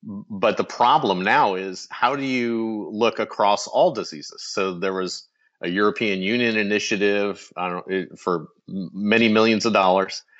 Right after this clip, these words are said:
to try to pull all the data from all these registries together into a common repository. Well, the problem is everybody's asking different questions. There's no unique identifier. So the same patient could be in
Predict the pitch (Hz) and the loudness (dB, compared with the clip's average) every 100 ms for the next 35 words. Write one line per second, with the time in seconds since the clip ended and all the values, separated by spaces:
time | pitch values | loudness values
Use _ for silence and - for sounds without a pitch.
0 | - _ - - 123 113 - - 160 127 | -20 _ -6 0 2 2 -2 2 4 4
1 | 110 123 - 101 104 107 113 98 110 101 | 2 -2 -4 -2 -2 -4 -8 -2 -2 -2
2 | 92 101 107 104 95 110 139 127 110 90 | -6 -8 -10 -8 -2 0 0 -2 -6 -6
3 | 92 87 95 - 90 - - 95 123 98 | -6 -8 -14 -14 -12 -6 0 2 4 2
4 | 98 95 101 - - 117 104 95 110 _ | -2 -2 -2 -4 2 2 2 -2 -8 _
5 | _ _ _ _ _ _ _ 110 - 180 | _ _ _ _ _ _ _ 0 2 0
6 | 165 90 - - - _ - 131 131 - | 0 -6 -12 -16 -20 _ -2 0 0 0
7 | 147 160 151 117 104 117 156 - 135 113 | 2 4 2 0 2 2 2 0 0 4
8 | 110 113 107 92 95 123 - 82 - 104 | 2 2 -2 -4 -6 -6 -4 -4 -4 -10
9 | 107 - _ 107 117 104 113 120 127 127 | -12 -20 _ 0 0 2 2 6 6 6
10 | 120 117 - 110 113 113 117 120 117 101 | 4 2 -4 -14 -6 -2 2 2 2 2
11 | 92 113 123 98 71 82 95 _ _ - | 2 2 0 -2 -4 -6 -12 _ _ -2
12 | 113 101 95 98 98 113 120 104 110 113 | 0 0 -2 -6 -4 0 0 0 0 -2
13 | 92 90 101 92 | -4 -4 -4 -4